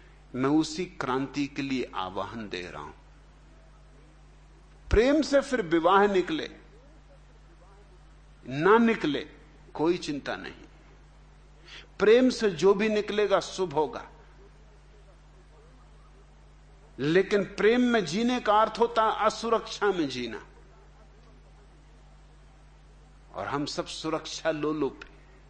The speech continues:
इसलिए हम प्रेम की झंझट में नहीं पड़ना चाहते।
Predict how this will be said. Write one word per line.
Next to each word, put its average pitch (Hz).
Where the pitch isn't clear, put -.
इसलिए 139
हम 139
प्रेम 151
की 147
झंझट 139
में 160
नहीं 165
पड़ना 120
चाहते। -